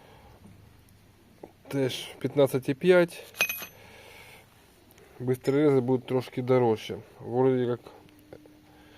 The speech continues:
Ілі Rapid, ілі що вона, я не знаю, як вона. З напайками по п'ятдесят за К Г. Ось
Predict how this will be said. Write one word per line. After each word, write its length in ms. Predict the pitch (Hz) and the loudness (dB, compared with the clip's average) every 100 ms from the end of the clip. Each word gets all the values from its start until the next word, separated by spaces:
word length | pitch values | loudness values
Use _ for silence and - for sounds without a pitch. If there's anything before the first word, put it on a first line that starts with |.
| - - - | -20 -20 -10
Ілі 200 | - 127 | 0 4
Rapid, 440 | 127 131 - 175 127 | 4 2 0 -4 -4
ілі 80 | 110 | -4
що 160 | - | 0
вона, 120 | 120 | 2
я 160 | 117 143 | 4 4
не 120 | 135 | 4
знаю, 180 | 120 113 | 4 2
як 200 | 107 - | 2 -4
вона. 160 | 110 107 - - - - - - - | -12 -12 -16 -20 -20 -20 -20 -16 0
З 40 | |
напайками 520 | 139 180 175 156 135 | 2 6 6 6 2
по 120 | 123 135 | 2 0
п'ятдесят 480 | 143 139 135 135 | -2 -2 4 4
за 120 | 123 131 | 4 2
К 160 | 151 | 2
Г. 240 | 156 175 165 - - - - - - - - - - - - - - - - - - - - - | 4 2 0 -6 -6 -6 -6 -8 -8 -10 -12 -14 -12 -10 -10 -12 -16 -16 -18 -18 -16 -14 -10 -8
Ось 60 | - | -6